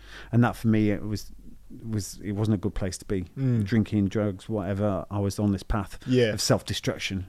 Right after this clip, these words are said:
Speaker 1: And that point, I, I, you know, it got to a point where I started to think about suicide and stuff like that. And the little voice in my head said, "It doesn't end like this."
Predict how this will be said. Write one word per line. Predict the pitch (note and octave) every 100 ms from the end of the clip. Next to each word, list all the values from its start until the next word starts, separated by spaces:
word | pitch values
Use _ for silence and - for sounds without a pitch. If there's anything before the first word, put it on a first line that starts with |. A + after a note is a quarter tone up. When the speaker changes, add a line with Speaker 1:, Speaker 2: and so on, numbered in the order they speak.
| -
Speaker 1:
And | G#2
that | G#2+ G#2
point, | - G#2+ G2+ - - - - - - - - -
I, | F#2+ G#2+
I, | G2+ G#2
you | A#2
know, | A2+
it | G#2+
got | A#2+ A#2+
to | C3
a |
point | - C3 A2+
where | A2
I |
started | G#2+ - F#2
to | -
think | A#2+
about | - G#2 -
suicide | - G#2 - G#2
and | F#2+
stuff | - G#2+ -
like | F#2+
that. | G#2 G2 G2+
And | F#2+
the |
little | A2+ G2
voice | G2+ G2+ -
in |
my | F#2+
head | F#2+ F#2
said, | G2
"It | F2+ -
doesn't | G2+ G2+
end | G2+
like | F#2+ F2+
this." | F2 F#2 -